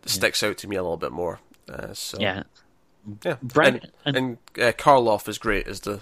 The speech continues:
Speaker 1: as the monster.
Speaker 2: Mm-hmm. Yeah, uh, I love Frankenstein as well. Um, I,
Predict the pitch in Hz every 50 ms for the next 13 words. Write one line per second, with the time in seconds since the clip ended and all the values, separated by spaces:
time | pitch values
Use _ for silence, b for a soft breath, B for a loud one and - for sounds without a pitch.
0 | - - 107 107 104 101 101 98 - - - - _ 135 131 110 110 - - -
1 | - _ _ _ B B B B B B B B B B B B _ - - 131
2 | 117 107 - 110 117 110 110 104 87 113 120 110 101 - - 90 - 92 - -
3 | 95 85 87 85 82 - 90 85 82 87 87 - - 92 92 92 90 90 90 90
4 | 95 - - - - - - - - _ - 107 -